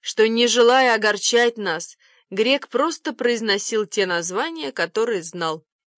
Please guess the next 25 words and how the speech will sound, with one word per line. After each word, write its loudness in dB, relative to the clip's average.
А -2
поскольку -2
знал 0
не -10
так -4
уж -8
он -8
много, -2
он -6
начал -2
повторяться. -6
С -12
негодованием -4
Макс -4
вынужден -6
был -6
констатировать, -8
что -6
его 2
скрупулёзно -2
составленный 0
список -8
ничего -4
не -6
стоит. -8